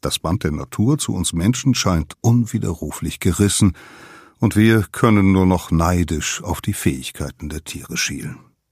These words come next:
Dieser Eindruck ist allerdings absolut falsch.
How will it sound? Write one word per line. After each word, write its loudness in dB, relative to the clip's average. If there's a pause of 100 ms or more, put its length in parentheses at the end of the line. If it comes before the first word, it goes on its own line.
(460)
Dieser -6
Eindruck -6
ist -8
allerdings -4
absolut -4
falsch. -8